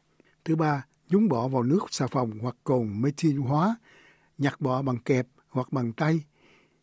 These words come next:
Thời điểm tốt nhất để bắt loại bọ này là vào những ngày nắng nóng khi chúng tập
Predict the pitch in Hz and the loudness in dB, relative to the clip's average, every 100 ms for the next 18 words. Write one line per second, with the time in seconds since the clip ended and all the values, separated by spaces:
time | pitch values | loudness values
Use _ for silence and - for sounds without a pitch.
0 | - 139 143 180 233 - 240 - 196 214 | 0 2 4 4 2 4 2 2 0 -2
1 | - 139 123 123 117 151 131 113 _ _ | 2 2 2 -2 0 2 2 0 _ _
2 | - 135 131 123 143 185 135 113 151 208 | -6 0 2 2 2 2 2 0 2 4
3 | 180 247 - 151 185 202 120 | 4 2 0 -4 0 -2 -2